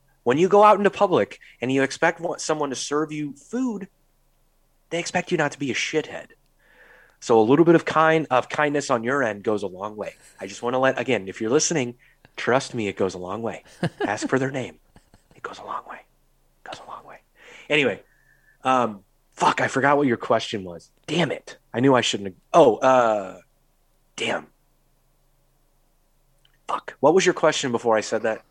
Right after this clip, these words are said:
Speaker 2: I don't remember. I threw, I threw a lot of questions in there. Like, as
Speaker 1: Um,
Speaker 2: far as the critiquing the server, you, you answered
Speaker 1: Oh, oh,
Speaker 2: that.
Speaker 1: oh,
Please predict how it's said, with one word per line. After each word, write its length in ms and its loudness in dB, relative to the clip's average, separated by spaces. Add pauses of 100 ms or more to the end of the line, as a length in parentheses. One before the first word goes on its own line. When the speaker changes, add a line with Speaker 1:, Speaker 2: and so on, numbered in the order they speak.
(160)
Speaker 2:
I 40 -14
don't 120 -4
remember. 400 -2 (1600)
I 40 -6
threw, 180 2
I 80 4
threw 180 4
a 40 6
lot 140 4
of 60 -4
questions 380 -2
in 100 -6
there. 220 -6 (2000)
Like, 100 0
as 120 4
Speaker 1:
Um, 60 4
Speaker 2:
far 160 4
as 80 -2
the 80 -2
critiquing 760 -2
the 80 -4
server, 580 -2
you, 160 -4
you 280 -2
answered 160 2
Speaker 1:
Oh, 160 6
oh, 60 8
Speaker 2:
that. 280 6
Speaker 1:
oh, 140 4